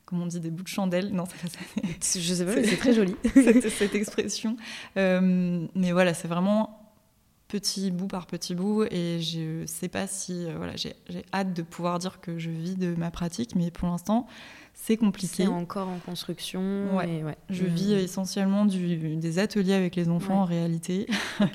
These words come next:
Speaker 1: <laughs> C'est bien de le dire parce que on a,
Speaker 2: Ouais, ouais.
Speaker 1: enfin, en fait, je, je suis en train, en ce moment même, de réaliser que c'est, euh, mon side job, euh, que, en fait, euh,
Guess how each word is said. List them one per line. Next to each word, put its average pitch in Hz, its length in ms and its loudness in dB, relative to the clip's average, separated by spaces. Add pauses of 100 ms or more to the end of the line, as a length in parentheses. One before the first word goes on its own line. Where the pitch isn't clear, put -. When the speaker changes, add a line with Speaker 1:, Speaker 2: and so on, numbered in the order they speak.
(180)
Speaker 1:
<laughs> - 200 -16
C'est - 200 -6
bien 175 160 2
de 196 60 2
le 190 120 2
dire 202 180 -6
parce - 220 -6
que - 120 -12
on 170 200 -4
a, - 20 -4
Speaker 2:
Ouais, 170 60 -2
ouais. 170 260 -2
Speaker 1:
enfin, 170 300 -4
en 170 60 -6
fait, 196 120 -2
je, 175 280 -2
je - 100 -14
suis - 100 -8
en 175 120 -2
train, - 240 -6
en 208 100 0
ce 214 140 0
moment 196 200 4
même, 196 240 4
de 185 80 0
réaliser 175 520 -2
que 175 160 -6
c'est, 190 340 -2
euh, 175 140 -2
mon 175 280 -2
side 170 300 -6
job, 180 280 -2
euh, 165 160 -2
que, 175 360 -6
en 165 80 -6
fait, 170 260 -10
euh, 165 140 -6